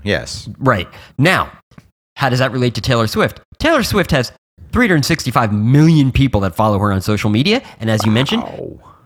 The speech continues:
Speaker 2: yeah, she can, she can email her, her fans. She's got the fan club, and they will all go out.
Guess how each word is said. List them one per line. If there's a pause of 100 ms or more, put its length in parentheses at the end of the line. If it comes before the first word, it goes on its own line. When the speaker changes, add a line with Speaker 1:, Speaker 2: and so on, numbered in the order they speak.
(160)
Speaker 2:
yeah, (300)
she
can,
she
can
email
her,
her
fans.
She's
got
the
fan
club, (260)
and
they
will
all
go
out.